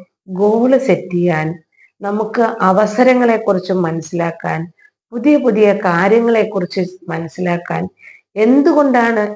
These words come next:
എല്ലാവരും വിജയിക്കാത്തതെന്ന് മനസ്സിലാക്കാൻ, എല്ലാ കാര്യങ്ങൾക്കും നമ്മുടെ ജീവിതത്തിന്റെ വിജയത്തിന്റെ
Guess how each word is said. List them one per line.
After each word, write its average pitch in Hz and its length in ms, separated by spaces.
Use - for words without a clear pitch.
എല്ലാവരും 226 720
വിജയിക്കാത്തതെന്ന് 208 1000
മനസ്സിലാക്കാൻ, 165 680
എല്ലാ 220 440
കാര്യങ്ങൾക്കും 165 640
നമ്മുടെ 220 320
ജീവിതത്തിന്റെ 208 720
വിജയത്തിന്റെ 202 840